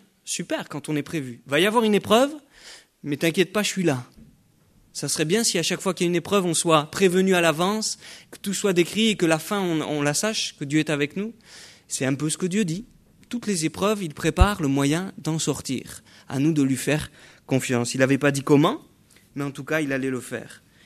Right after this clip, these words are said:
Et on voit que le peuple d'Israël fait jusque-là, tout va bien. Mais quand l'épreuve arrive vraiment, ça change de discours. Le peuple d'Israël, qu'est-ce qu'il fait ? Alléluia ! Merci Seigneur de nous avoir prévenus.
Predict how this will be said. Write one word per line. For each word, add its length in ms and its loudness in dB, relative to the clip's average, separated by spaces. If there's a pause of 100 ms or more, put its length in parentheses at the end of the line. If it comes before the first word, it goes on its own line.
(220)
Et 40 -6
on 40 -2
voit 160 2
que 100 -6
le 100 2
peuple 200 -4
d'Israël 480 -4 (360)
fait 280 -4
jusque-là, 440 -4
tout 140 -8
va 140 0
bien. 280 -4 (140)
Mais 140 -2
quand 180 0
l'épreuve 340 2
arrive 220 2
vraiment, 400 -2 (560)
ça 160 -4
change 220 0
de 80 2
discours. 680 -2 (520)
Le 60 0
peuple 200 4
d'Israël, 360 2
qu'est-ce 200 0
qu'il 100 0
fait ? 320 -4 (320)
Alléluia ! 880 0 (560)
Merci 300 0
Seigneur 320 4
de 40 4
nous 160 4
avoir 240 4
prévenus. 580 4